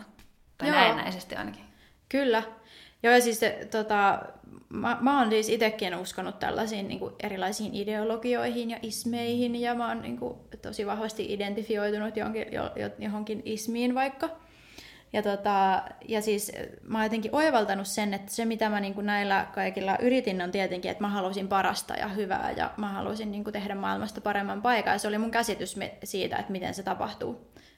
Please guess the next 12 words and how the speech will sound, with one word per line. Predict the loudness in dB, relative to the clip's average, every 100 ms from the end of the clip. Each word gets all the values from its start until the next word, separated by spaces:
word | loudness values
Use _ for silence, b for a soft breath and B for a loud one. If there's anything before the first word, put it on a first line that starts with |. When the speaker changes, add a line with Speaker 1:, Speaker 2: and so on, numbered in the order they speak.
| _
Speaker 2:
ää, | -8 -6 -6
niinku | -6 -6 -6 -6
edustaa | -6 -6 -8 -10
tällaista | -8 -6 -6 -6 -6 -6
jotakin | -6 -6 -8 -8
ismiä | -6 -2 -2 -4 -6
esimerkiksi. | -8 -4 -4 -4 -4
Ja | -6 -4
siis | -2 2
mähän | 6 6 6
etsin | 2 0 4
tarkoitusta | 4 4 0 -4 -4 -4 -4